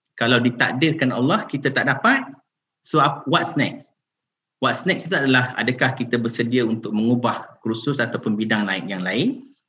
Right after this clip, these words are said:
ataupun kita mungkin bersedia untuk tunggu second intake,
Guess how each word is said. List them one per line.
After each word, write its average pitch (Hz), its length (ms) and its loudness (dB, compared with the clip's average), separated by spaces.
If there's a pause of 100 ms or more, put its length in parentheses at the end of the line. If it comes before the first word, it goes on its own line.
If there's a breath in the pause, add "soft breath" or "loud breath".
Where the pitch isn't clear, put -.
ataupun 123 400 0
kita 123 240 2
mungkin 117 240 4
bersedia 117 400 0
untuk 107 240 -4
tunggu 117 240 2
second 107 400 -4
intake, 123 480 -2